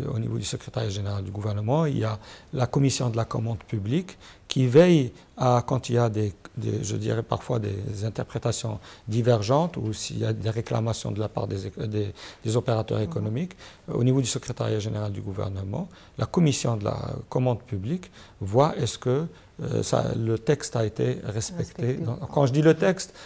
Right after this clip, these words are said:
Speaker 1: c'est au sens large,
Speaker 2: Oui.
Speaker 1: c'est-à-dire décret, arrêté, et cetera, et cetera.
Speaker 2: D'accord. Euh, aujourd'hui, dans le nouveau décret, on parle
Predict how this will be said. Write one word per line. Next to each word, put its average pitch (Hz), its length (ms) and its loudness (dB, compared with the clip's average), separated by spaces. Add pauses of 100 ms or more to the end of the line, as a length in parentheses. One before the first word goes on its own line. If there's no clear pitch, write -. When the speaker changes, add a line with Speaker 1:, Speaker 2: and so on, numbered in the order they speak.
Speaker 1:
c'est - 140 4
au 147 80 12
sens 143 300 2
large, 113 260 4
Speaker 2:
Oui. - 40 -4
Speaker 1:
c'est-à-dire 127 480 4
décret, 139 460 4
arrêté, 120 640 4
et - 80 -6
cetera, - 360 -6
et - 60 -6
cetera. 170 200 -6
Speaker 2:
D'accord. 165 220 -12 (460)
Euh, 185 360 0
aujourd'hui, 190 460 -2
dans 185 140 -2
le 190 120 -2
nouveau 190 260 -2
décret, 185 340 -2 (100)
on 190 120 -2
parle 202 360 -4